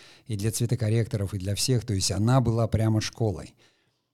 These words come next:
Она, конечно, я говорю, что не имела отношения именно к кинематографу, там, как к высокому искусству, хотя это как посмотреть. Есть рекламы, снятые,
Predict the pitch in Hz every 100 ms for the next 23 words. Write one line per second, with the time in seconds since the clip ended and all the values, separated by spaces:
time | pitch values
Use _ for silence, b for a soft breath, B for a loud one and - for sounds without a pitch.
0 | _ 117 143 156 143 143 - 120 120 120
1 | - 104 107 123 131 139 143 127 110 -
2 | 110 - 135 117 110 104 98 - 110 110
3 | 107 98 90 - 101 101 107 117 107 98
4 | 95 98 90 87 - 101 110 98 95 95
5 | 92 - 202 117 92 101 139 127 117 117
6 | 110 - 98 110 113 120 92 - 92 -
7 | 92 117 127 107 - 98 98 104 90